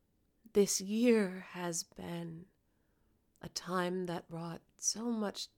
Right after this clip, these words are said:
darkness to so many of us, and has also been an enormous contrast with the light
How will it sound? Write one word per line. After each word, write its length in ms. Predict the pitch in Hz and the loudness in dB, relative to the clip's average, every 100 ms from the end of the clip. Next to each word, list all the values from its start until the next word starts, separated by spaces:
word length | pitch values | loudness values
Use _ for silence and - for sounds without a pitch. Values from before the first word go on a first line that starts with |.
| _ - | _ -12
darkness 760 | - 190 - - 165 151 - - _ _ _ | -6 -4 -4 -6 -8 -6 -6 -8 _ _ _
to 100 | - | -4
so 180 | - 175 | -2 -2
many 400 | 175 190 196 185 | 0 2 2 0
of 160 | 175 170 | -4 -6
us, 400 | 160 143 - - _ _ - - - - - - | -6 -4 -6 -8 _ _ -20 -20 -20 -20 -10 -6
and 120 | 175 | -4
has 240 | 151 208 - | -4 -6 -6
also 500 | - 240 220 - 196 | -6 -2 0 0 -2
been 320 | 170 175 180 175 | -4 -6 -6 -8
an 140 | 170 | -8
enormous 960 | 175 175 185 220 240 208 190 - - - | -8 -8 -8 -6 -4 -4 -2 -2 -2 -4
contrast 840 | - 196 208 175 - 156 170 - - - - - - | -10 -4 -2 -2 -6 -8 -8 -8 -12 -18 -20 -20 -6
with 260 | 190 - | -4 -4
the 120 | - 190 | -4 -4
light 580 | 185 185 180 147 - | -4 -4 -4 -4 -6